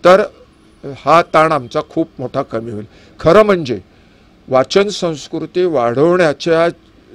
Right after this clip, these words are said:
ज्या काही एक सांस्कृतिक भूमिका जी प्रकाशकाची असते की ज्यामुळे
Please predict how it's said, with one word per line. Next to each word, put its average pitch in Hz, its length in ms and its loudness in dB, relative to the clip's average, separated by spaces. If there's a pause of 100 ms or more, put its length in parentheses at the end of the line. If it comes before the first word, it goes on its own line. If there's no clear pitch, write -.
(340)
ज्या 143 220 0
काही 180 480 0 (720)
एक 165 140 -2
सांस्कृतिक 175 680 -2
भूमिका 160 340 -2
जी 160 100 0
प्रकाशकाची 151 680 -4
असते 127 360 -6
की 165 160 -10
ज्यामुळे 143 580 0